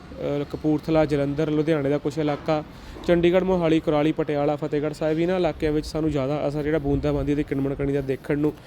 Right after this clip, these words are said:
ਮਿਲ ਸਕਦਾ ਹੈ, ਜਿਸ ਦੇ ਨਾਲ ਜਿਹੜੀ ਉਮੀਦ ਇਹੀ ਬਣ ਰਹੀ ਹੈ ਕਿ ਪੰਜਾਬ ਦੇ ਵਿੱਚ ਜ਼ਿਆਦਾਤਰ ਜਿਹੜੇ ਹਾਲਾਤ ਨੇ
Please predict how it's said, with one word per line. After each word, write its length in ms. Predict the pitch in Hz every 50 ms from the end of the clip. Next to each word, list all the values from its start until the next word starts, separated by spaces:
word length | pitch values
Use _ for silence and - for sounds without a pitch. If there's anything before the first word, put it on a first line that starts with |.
| - - - - - - 160
ਮਿਲ 180 | 160 170 170
ਸਕਦਾ 320 | 165 - 185 160 170 165 185
ਹੈ, 160 | 185 190 190
ਜਿਸ 180 | 165 170 165 156
ਦੇ 140 | 156 175
ਨਾਲ 120 | 170 175 175
ਜਿਹੜੀ 200 | 175 180 196 202
ਉਮੀਦ 320 | 175 160 160 156 170 170
ਇਹੀ 180 | 165 156 175 170
ਬਣ 180 | 151 165 165
ਰਹੀ 180 | 170 180 175 170
ਹੈ 80 | 170 160
ਕਿ 100 | 185 190
ਪੰਜਾਬ 440 | - 175 156 143 156 151 151 151
ਦੇ 120 | 156 175 165
ਵਿੱਚ 200 | 156 156 - 160
ਜ਼ਿਆਦਾਤਰ 320 | 147 143 143 147 - 156
ਜਿਹੜੇ 200 | 147 156 160 165
ਹਾਲਾਤ 300 | 160 147 143 139 135 -
ਨੇ 160 | 151 160 180